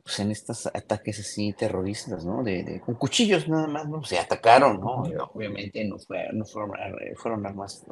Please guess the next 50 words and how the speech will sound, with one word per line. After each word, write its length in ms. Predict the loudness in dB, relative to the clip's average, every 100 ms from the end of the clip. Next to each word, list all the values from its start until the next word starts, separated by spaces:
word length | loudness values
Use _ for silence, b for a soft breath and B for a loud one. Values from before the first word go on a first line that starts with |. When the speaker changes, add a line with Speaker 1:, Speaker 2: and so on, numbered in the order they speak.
| -12
Speaker 1:
eh, 800 | -10 -10 -12 -16 -18 _ _ -4
armas 280 | -4 -2 -6
como 180 | -8 -6
cuchillos, 480 | -4 0 2 2 -2 B B _
pero 420 | 10 12 12 10
sí 640 | 6 -2 4 4 4 4 4
era, 340 | 4 4 -2
hizo 240 | -4 -2 0
mucho 300 | -2 0 -2
ruido 440 | 0 0 2 0 0
y, 220 | -4 -6 -6
pues, 140 | -2
había 220 | -2 -2 -2
mucha, 640 | -4 -4 -2 0 0 -2
mucha 280 | -2 -2 0
alerta 260 | 0 2
de 60 | 2
la 100 | 2
policía. 360 | -4 -4 -8 -14 B B 2
Hasta 240 | 4 6
ahí 100 | 6
nada 280 | 8 6 6
más, 280 | 4 2 0
¿no? 140 | -2 0 2
Eh, 80 | 2
digo, 180 | 2
obviamente, 560 | 2 0 -2 -4 -4 -6 B B
como 160 | -2 0
sabe 200 | 4 6
uno, 300 | 6 4 2 -2
eh, 100 | -2
con 200 | 0 0
estos 240 | -2 -4
países, 420 | 2 2 2 -4
¿no? 140 | -2 -2
Lo 100 | -2
que 80 | 0
más 180 | 0
me 100 | 2
ha 20 | 2
llamado 340 | 2 0 -4
la 80 | -6
atención 420 | -4 -6 -2 -2
es 120 | -2
la 80 | -6
cuestión 360 | -10 -10 -6 -2
de 120 | 0
la, 420 | 0 0 -2 -8 _ _ _ -6
de 180 | -4 -2
la, 320 | -2 -4